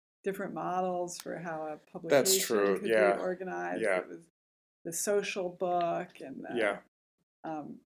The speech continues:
Speaker 1: the open book
Speaker 2: Right.
Speaker 1: and
Speaker 2: That's a good,
Speaker 1: participatory
Speaker 2: yeah.
Speaker 1: media. I think it is, I think there
Speaker 2: Yeah.
Speaker 1: is a really interesting
Speaker 2: That's a good point,
Speaker 1: discourse.
Speaker 2: 'cause that's something that's actually come up a lo-, in a lot of the other interviews that I've done that,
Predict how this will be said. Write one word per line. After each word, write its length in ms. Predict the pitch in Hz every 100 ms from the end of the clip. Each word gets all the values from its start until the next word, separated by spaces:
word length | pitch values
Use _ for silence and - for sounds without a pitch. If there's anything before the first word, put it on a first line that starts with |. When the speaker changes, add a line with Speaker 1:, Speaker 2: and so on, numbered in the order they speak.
| _ -
Speaker 1:
the 320 | 165 160 - _ _ -
open 480 | 208 202 220 196
book 440 | 185 190 185 180 -
Speaker 2:
Right. 240 | 104 92
Speaker 1:
and 180 | - - - _ _ _ _ -
Speaker 2:
That's 320 | 196 220 220
a 40 |
good, 280 | 156 - 143
Speaker 1:
participatory 200 | - -
Speaker 2:
yeah. 240 | 131 123 113
Speaker 1:
media. 160 | 202
I 80 | 240
think 260 | 302 370 359
it 120 | 285
is, 200 | 269 277
I 100 | 240
think 220 | 262 330
there 100 | 254 240
Speaker 2:
Yeah. 220 | 262 240
Speaker 1:
is 60 |
a 60 | 226
really 300 | 185 175 160
interesting 420 | 170 - 180 -
Speaker 2:
That's 140 | 175 190
a 60 |
good 260 | 185 147 143
point, 260 | 131 113 92
Speaker 1:
discourse. 40 |
Speaker 2:
'cause 100 | 147
that's 180 | 180 185
something 300 | 190 180 135
that's 260 | 113 110 -
actually 320 | 113 - 120
come 200 | - 117
up 140 | 110 117
a 20 |
lo-, 220 | 101 - 123
in 120 | 113
a 60 |
lot 220 | 104 107 110
of 80 |
the 120 | 101 104
other 200 | 101 98
interviews 320 | 101 98 98
that 100 | 98
I've 120 | 92
done 220 | 98 92
that, 200 | 95 90